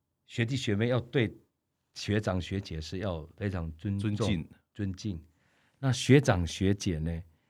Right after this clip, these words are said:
Speaker 1: 你有一个很重要的，就是你是学长学姐，你要去照顾，
Speaker 2: 带领他们照顾。
Speaker 1: 就像家人照顾弟弟妹妹、
Speaker 2: 是。
Speaker 1: 哥哥姐姐，
Speaker 2: 相互扶持。
Speaker 1: 相互扶持。
Speaker 2: 嗯哼。
Speaker 1: 我们要把平常，把这样的情感在平常生活就要建立起来。
Speaker 2: 嗯哼。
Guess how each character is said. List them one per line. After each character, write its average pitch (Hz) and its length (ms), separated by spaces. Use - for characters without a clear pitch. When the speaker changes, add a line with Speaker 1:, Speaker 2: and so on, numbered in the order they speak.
Speaker 1:
你 92 280
有 92 160
一 123 100
个 98 120
很 80 220
重 113 260
要 98 140
的， 76 260
就 - 140
是 101 180
你 87 260
是 - 220
学 113 220
长 85 140
学 95 160
姐， 82 180
你 98 140
要 120 120
去 131 120
照 131 260
顾， 87 160
Speaker 2:
带 127 140
领 156 100
他 127 280
们 85 180
照 104 180
顾。 90 60
Speaker 1:
就 180 60
像 202 120
家 196 120
人 127 220
照 151 180
顾 135 160
弟 135 160
弟 92 160
妹 120 160
妹、 104 160
Speaker 2:
是。 101 260
Speaker 1:
哥 73 80
哥 123 100
姐 101 140
姐， - 80
Speaker 2:
相 139 180
互 135 160
扶 101 240
持。 - 200
Speaker 1:
相 151 100
互 156 60
扶 127 220
持。 90 220
Speaker 2:
嗯 87 100
哼。 101 160
Speaker 1:
我 143 120
们 165 140
要 247 140
把 127 200
平 196 320
常， 143 200
把 117 160
这 247 180
样 233 100
的 143 120
情 135 340
感 98 340
在 196 120
平 156 300
常 104 180
生 143 240
活 98 160
就 107 180
要 101 120
建 127 340
立 90 120
起 - 220
来。 76 180
Speaker 2:
嗯 104 80
哼。 110 180